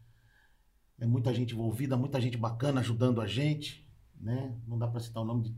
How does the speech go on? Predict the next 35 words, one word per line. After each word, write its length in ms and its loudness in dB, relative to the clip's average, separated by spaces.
tanta 340 -2
gente 300 -2
aqui, 260 -8
mas 180 -2
é 40 -4
muita 280 -2
gente 220 -4
ajudando 520 -6
a 120 -6
gente 360 -2
nesse 220 -4
começo. 480 -6
O 40 -2
Júnior 500 0
com 100 -6
a, 260 -8
com 140 -8
a 60 -2
Lília 240 0
ajudando 260 -4
a 40 -4
gente 220 -6
demais 460 -2
nesse 160 -6
começo 280 -8
de 80 -16
festa, 560 -8
né? 280 -2
O, 420 -6
a 100 -6
equipe 420 -4
que 100 -6
a 60 -2
gente 280 -6
tá 600 -10